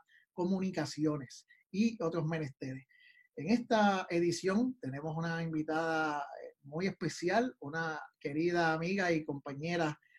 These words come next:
de labores. Vamos a aprender, vamos a conocer un poco más de ella, que es Indira Suero, quien es una distinguida periodista,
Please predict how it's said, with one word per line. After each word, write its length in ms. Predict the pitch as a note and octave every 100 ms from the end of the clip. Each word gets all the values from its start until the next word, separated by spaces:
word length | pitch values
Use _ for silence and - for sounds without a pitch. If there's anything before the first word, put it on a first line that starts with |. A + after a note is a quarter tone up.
| _ -
de 600 | C#3+ D3 C#3+ C#3+ C#3 C#3
labores. 760 | C#3+ D3 A3 A3 G3+ G#3 - -
Vamos 500 | B2+ B2 C3 D3 D#3+
a 40 |
aprender, 480 | D#3 D3+ D3+ D#3 D#3 _ _ -
vamos 200 | E3 A#3+
a 40 |
conocer 340 | A3+ G3+ G3 F#3
un 100 | F3
poco 200 | D#3+ D#3
más 180 | D3+ D3+
de 260 | C#3+ G#3
ella, 160 | A3 F3
que 120 | D#3
es 100 | D#3+ - - - -
Indira 580 | D3 D#3 F#3 F#3 F3+ -
Suero, 680 | - - E3+ A#3 A#3 G#3+ G#3+ _ _ _ _
quien 220 | D#3+ D3+
es 220 | F3 F3+ -
una 580 | F#3 F#3 F3+ F3 E3+ - - - -
distinguida 540 | F3 D#3+ D#3+ D#3+ F#3+ F#3
periodista, 840 | E3 D#3 D3+ A3+ - G3+ G3+